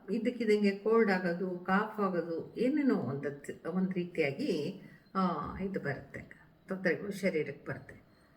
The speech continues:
ಇದಕ್ಕೆಲ್ಲ ಕಾರಣ ಏನು ಅಂತಂತ ನಾವು ಯೋಚನೆ ಮಾಡ್ಬೇಕು. ಏನಪ್ಪ ಅಂದ್ರೆ ಮೊಟ್ಟೆ,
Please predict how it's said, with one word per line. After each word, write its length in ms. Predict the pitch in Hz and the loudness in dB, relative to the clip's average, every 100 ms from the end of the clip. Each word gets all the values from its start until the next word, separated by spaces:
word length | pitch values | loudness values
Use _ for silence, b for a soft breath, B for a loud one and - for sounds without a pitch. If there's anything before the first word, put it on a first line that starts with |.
| b b b | b b b
ಇದಕ್ಕೆಲ್ಲ 640 | 262 294 294 - 226 226 370 370 - | -6 -4 -6 0 0 2 2 0 -2
ಕಾರಣ 580 | 175 190 254 320 311 285 | -4 0 2 2 0 0
ಏನು 520 | 233 220 220 214 208 | 2 2 0 0 0
ಅಂತಂತ 400 | 202 202 190 190 262 208 | 0 -2 -4 -2 -2 0
ನಾವು 300 | 165 160 202 | 0 -2 -6
ಯೋಚನೆ 280 | - - | -8 -6
ಮಾಡ್ಬೇಕು. 560 | 170 156 135 - - - b b b b b b _ - | -6 -8 -10 -14 -16 -20 b b b b b b _ -4
ಏನಪ್ಪ 400 | 247 320 311 - | -2 -2 -2 2
ಅಂದ್ರೆ 480 | 202 202 240 175 220 214 | 2 2 2 2 0 -4
ಮೊಟ್ಟೆ, 800 | 190 208 - 170 160 156 - | -2 -2 -2 0 2 0 -4